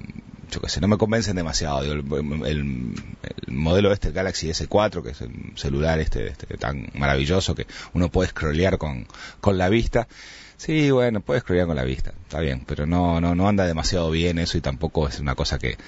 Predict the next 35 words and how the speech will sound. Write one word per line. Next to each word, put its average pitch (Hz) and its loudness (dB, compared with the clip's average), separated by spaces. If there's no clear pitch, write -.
que 87 0
cambie 92 4
demasiado 87 0
la 80 -2
vida 80 0
cotidiana. 67 -2
Pero 143 6
bueno, 139 2
eh, 113 2
nuevamente, 131 2
estamos 147 0
en 139 2
un 143 0
momento 160 2
donde 151 2
las, - -4
este, 71 -2
tablets 123 0
que 131 4
antes 135 0
eran 117 2
de 107 2
diez 107 4
pulgadas, 120 2
ahora 95 2
es, 110 0
desde 101 2
hace 101 0
un 98 2
tiempo 110 4
ya 95 0
están 95 0
en 90 -2
siete. 170 2
Este, 90 0